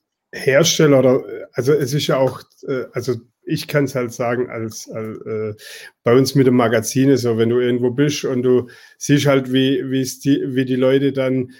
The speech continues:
ein Magazin in die Hand nehmen. Ist ja, äh, ich denke, das ist bei dir so mit den Uhren, wenn du siehst, wie sich jemand freut, wenn er die Uhr hat, wenn er, wenn er, äh, ist ja auch was ganz Besonderes. Und das ist ja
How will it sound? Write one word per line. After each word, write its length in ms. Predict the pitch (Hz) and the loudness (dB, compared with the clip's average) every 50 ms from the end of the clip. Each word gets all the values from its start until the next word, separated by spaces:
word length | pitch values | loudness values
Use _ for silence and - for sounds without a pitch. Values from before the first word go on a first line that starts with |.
| _ _ _ _ - | _ _ _ _ -4
ein 80 | 139 | -2
Magazin 560 | 127 131 131 127 139 135 - - 156 151 147 | 0 2 2 2 2 0 0 2 2 4 4
in 120 | 147 147 139 | 4 4 4
die 140 | 131 123 110 | 4 2 0
Hand 220 | 120 127 - - | -2 -4 -6 -8
nehmen. 440 | 123 120 113 113 113 110 113 - - - | -8 -8 -6 -6 -6 -6 -8 -10 -12 -12
Ist 240 | 143 143 143 - | -10 -10 -6 -4
ja, 340 | - 135 131 131 131 131 - | -2 -2 0 0 -2 -4 -4
äh, 280 | - - 151 139 135 123 - - | -6 -8 -8 -10 -10 -10 -12 -14
ich 120 | - - | -14 -6
denke, 280 | - 143 147 156 143 147 | -2 0 0 2 2 0
das 100 | 135 131 | 0 0
ist 160 | 143 135 - | -2 -4 -2
bei 140 | - 135 131 | -2 0 2
dir 160 | 131 139 139 | 4 2 2
so 200 | 127 - 147 143 | 2 2 2 4
mit 180 | 139 143 139 135 | 4 4 2 2
den 80 | 147 | 0
Uhren, 300 | 160 165 156 160 160 156 | 0 2 2 2 4 4
wenn 140 | 143 147 147 | 2 2 2
du 60 | 147 | 0
siehst, 340 | 139 - 156 156 156 - - - - - - - _ _ - | 0 0 0 0 0 -2 -4 -12 -20 -20 -20 -20 _ _ -2
wie 160 | 131 147 151 | 0 0 0
sich 200 | - 151 151 127 | 2 0 -2 0
jemand 280 | 151 143 143 143 139 | 0 2 2 2 0
freut, 320 | - - 139 143 147 139 139 | 0 0 2 2 2 2 2
wenn 100 | 147 139 | 2 2
er 80 | 143 | 2
die 160 | 135 135 147 - | 0 0 -2 -2
Uhr 300 | 190 180 165 165 156 135 | 0 4 4 4 4 4
hat, 260 | 143 147 139 143 139 | 2 0 0 0 -2
wenn 180 | 139 139 135 | -2 0 0
er, 140 | 139 139 139 123 | 0 -2 -4 -4
wenn 220 | 139 135 139 135 | -4 -4 -2 -2
er, 320 | 139 139 135 131 135 - - | -2 -2 -2 -2 -4 -4 -6
äh, 360 | 143 135 135 131 131 135 131 - _ - - - - _ _ _ - | -8 -8 -6 -6 -6 -6 -8 -10 _ -20 -20 -20 -20 _ _ _ -10
ist 100 | 139 127 | -6 -4
ja 120 | 151 117 | -2 0
auch 140 | 127 147 143 | 0 0 0
was 160 | 147 139 - | 0 -2 -2
ganz 220 | - 139 131 131 | -2 -4 -4 -4
Besonderes. 480 | - - 127 - 143 143 143 139 127 123 | -6 -12 -8 -4 -2 -2 0 0 -2 -2
Und 80 | 123 123 | -2 -2
das 140 | 131 135 | 0 -2
ist 160 | 135 131 117 139 | -2 -2 -2 -2
ja 360 | 135 131 131 131 131 131 | -2 0 0 0 -2 -2